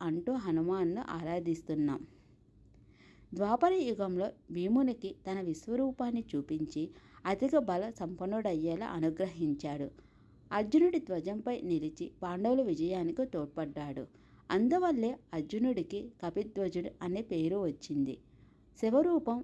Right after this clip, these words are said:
విష్ణునామం, బ్రహ్మశక్తి, వాయుతేజం కలగలిగిన శక్తి స్వరూపుడు హనుమంతుడు. హనుమ పంచముఖుడు. ఆ ముఖాలన్నీ మహోజ్వలమైనవే. ఆంజనేయుడు నరసింహుడు, గరుడుడు,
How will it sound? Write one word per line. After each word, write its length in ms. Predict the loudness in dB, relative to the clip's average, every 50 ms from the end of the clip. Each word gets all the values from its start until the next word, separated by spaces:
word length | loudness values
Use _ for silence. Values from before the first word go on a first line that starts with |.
| -8 -8
విష్ణునామం, 760 | -8 -8 -8 -6 -4 -2 -2 -2 -2 -2 -2 -2 -2 -4 -6 -8
బ్రహ్మశక్తి, 840 | -6 -2 -2 0 0 -2 -2 -4 -4 -2 -4 -4 -4 -6 -8 -8 -6 -8 -6
వాయుతేజం 800 | -6 -4 -2 0 0 0 0 0 0 0 0 -2 -4 -6 -8 -10 -8 -6
కలగలిగిన 720 | -2 0 0 2 2 2 0 0 0 0 0 0 0 -2 -4 -6 -12 -8
శక్తి 280 | -8 -8 -6 -4 -4 -4
స్వరూపుడు 580 | -4 -4 -6 -4 0 0 2 0 0 -2 -4 -6
హనుమంతుడు. 800 | -6 -6 -4 -2 0 2 4 4 2 2 0 -2 -4 -4 -6 -8 -12 -18 -20 -20 -20 -20 -20 -20 -10 -4
హనుమ 300 | 0 2 4 4 4 4
పంచముఖుడు. 800 | 2 0 -2 -4 -4 -4 -6 -6 -6 -6 -6 -4 -4 -6 -6 -8 -12 -20 -20 -20 -20 -14 -6 -2
ఆ 80 | 2 2
ముఖాలన్నీ 760 | 4 2 2 0 -2 0 2 4 6 6 6 4 4 2 0
మహోజ్వలమైనవే. 1200 | -2 -2 -4 -4 -4 -4 -4 -4 -2 -4 -4 -2 -2 -2 -2 0 0 0 0 0 0 -2 -4 -6 -8 -12 -20 -20 -20 -20 -20 -20 -20 -20 -18 -12 -8
ఆంజనేయుడు 800 | -4 0 2 4 4 6 6 6 6 6 6 4 2 0 -2 -4 -10 -8
నరసింహుడు, 800 | -6 -4 -4 -4 -4 -6 -4 -4 -4 -4 -4 -4 -4 -4 -6 -8 -8 -12 -20 -20 -20 -20 -20 -20 -14 -6 -2
గరుడుడు, 580 | 0 2 4 4 4 2 2 2 0 -2 -2